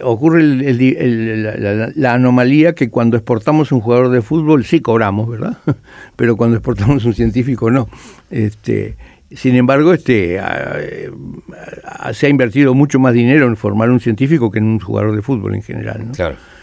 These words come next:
Speaker 1: Bien, este, creo que el, el tema es, consiste nuevamente en lo mismo, es decir, ¿qué país queremos ser? ¿No? Es decir, ¿qué país queremos imitar? ¿Cuál, cuál es nuestro modelo? Y entonces, este,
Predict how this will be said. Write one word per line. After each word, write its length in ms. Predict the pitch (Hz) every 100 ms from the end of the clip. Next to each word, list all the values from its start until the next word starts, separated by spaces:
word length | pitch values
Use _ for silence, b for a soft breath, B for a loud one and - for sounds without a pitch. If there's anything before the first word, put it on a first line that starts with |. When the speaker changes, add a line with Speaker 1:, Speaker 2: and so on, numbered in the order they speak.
| B B 147
Speaker 1:
Bien, 300 | 139 101 175
este, 720 | 170 113 - 127 113 107 101 - _ _ - _ _ _ _
creo 400 | - 175 226 175
que 600 | - 139 113 107 104 - - -
el, 340 | 123 113 113
el 180 | 120 110
tema 300 | 240 277 160
es, 120 | -
consiste 480 | - 127 196 185 147
nuevamente 460 | 208 160 226 -
en 80 | 131
lo 80 | 113
mismo, 320 | 226 185 117
es 100 | 117
decir, 220 | 135 127 -
¿qué 140 | 226
país 280 | 160 202 -
queremos 400 | 151 147 127 107
ser? 220 | 196 104 B B B
¿No? 200 | 175 185
Es 80 | 131
decir, 200 | 139 -
¿qué 140 | 185
país 240 | 190 214 208
queremos 400 | 156 156 143 -
imitar? 500 | 110 107 180 113 104
¿Cuál, 280 | 151 156
cuál 180 | - 190
es 80 | 185
nuestro 300 | 160 - 127
modelo? 480 | 110 135 143 101 98 B B B B
Y 140 | 113
entonces, 540 | 107 107 165 185 190 -
este, 800 | 110 - 107 98 - - -